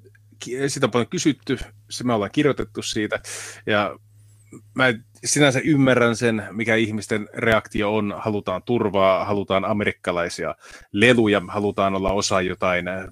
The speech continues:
puolustusliittoa, ettei kävisi samalla tavoin kuin Ukrainassa, mutta ehkä mä itse näen tämän asian vähän sillä tavalla, että ei, ei puhuta pelkästään tästä konfliktista, puhutaan siitä, että, ää,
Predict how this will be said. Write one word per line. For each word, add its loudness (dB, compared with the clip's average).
puolustusliittoa, -2
ettei -6
kävisi -2
samalla -2
tavoin -8
kuin -10
Ukrainassa, 2
mutta -2
ehkä -4
mä 0
itse 0
näen 0
tämän 0
asian 4
vähän 6
sillä 4
tavalla, 4
että -6
ei, -2
ei -2
puhuta -4
pelkästään 0
tästä 0
konfliktista, -8
puhutaan -6
siitä, -2
että, -2
ää, 2